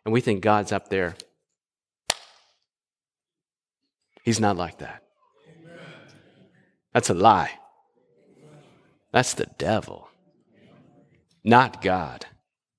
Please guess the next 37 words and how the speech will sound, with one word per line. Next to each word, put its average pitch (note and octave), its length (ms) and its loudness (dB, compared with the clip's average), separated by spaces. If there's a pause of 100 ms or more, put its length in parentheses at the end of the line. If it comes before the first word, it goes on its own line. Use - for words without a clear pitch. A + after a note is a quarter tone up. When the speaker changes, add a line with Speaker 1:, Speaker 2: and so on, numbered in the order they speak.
(1900)
Speaker 1:
Steps - 300 4
of A#2+ 80 -8
Christ, A#2+ 380 2
page A#2+ 180 0
sixty-four. G2 600 -4 (840)
We B2+ 80 6
shall C3 200 6
often D3 440 6
have A#2+ 240 2
to A2 80 -2
bow C3 240 6
down A#2+ 260 4
and F#2+ 200 -4
weep C#3 240 4
at A#2 100 2
the A2 80 0
feet C3 240 4
of G#2+ 80 4
Jesus A2+ 400 2
because G2+ 320 4 (160)
of G#2+ 140 2
our F#2+ 100 6
shortcomings A2+ 720 4
and G2 140 4
mistakes. - 540 0 (180)
Praise A#2 300 4
God G2 400 4
for G2 120 -4
this F#2 220 2
part. C#2 300 -4 (260)
But G2 140 4
we G2+ 180 4
are F#2+ 100 6
not B2+ 360 4
to A#2+ 80 -6
be A2 120 0
discouraged. D2+ 720 -6